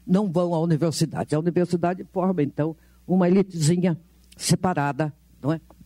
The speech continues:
Valorizada, mas, em todo caso, com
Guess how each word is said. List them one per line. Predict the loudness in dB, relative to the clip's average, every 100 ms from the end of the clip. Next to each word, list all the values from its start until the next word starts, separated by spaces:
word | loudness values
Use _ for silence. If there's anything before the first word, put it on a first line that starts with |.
| _
Valorizada, | -4 0 2 0 -2 -2 -2 -6 -8 _ _ _ -16
mas, | -14 -14
em | -14 -8
todo | -6 -4 -2
caso, | -2 -2 0 0 0 -6 -20 -20 _
com | -4 -2 -2